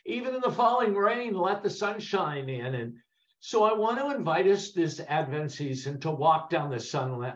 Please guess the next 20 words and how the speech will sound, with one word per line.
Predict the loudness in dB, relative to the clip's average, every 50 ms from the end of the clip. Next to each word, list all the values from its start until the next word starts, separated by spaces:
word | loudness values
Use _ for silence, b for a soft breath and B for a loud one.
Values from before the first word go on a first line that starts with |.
| -10 -16 -20 -20 _ _
sunlit | -6 0 0 0 2 2 0 -2 -2 -2 -4
way, | -4 -2 -2 -2 -4 -6 -10 -16 -20 _ _ _ _ _ _ _ _ _ _ _
to | 2 6 6 6
invite | 6 4 0 0 0 2 2 0 0 -2
the | -4
sunshine | -4 0 -2 -2 -2 -2 -4 -4 -4 -4 -4 -4 -4 -6 -6 -6
in, | -8 -8 -8 -10 -10 -8
even | -2 0 0 2 2 2 2
if | 2 -2 -4
the | -6 -6
rain | -4 -4 -4 -2 -2
is | -4 -4 -2
falling, | -2 0 0 0 -2 -4 -6 -10 B B B B B B
not | -10 -6 -4 0 2 2 2 2
just | 2 0 0 0 2 2 2
in | 2 2
the | 0 -2
Advent | 0 0 0 0 -2 -4 -6 -8 -8 -8 -10 -10
season, | -8 -6 -4 -4 -4 -4 -4 -4 -4 -4 -4 -4
but | 0 2 2 2 0 -2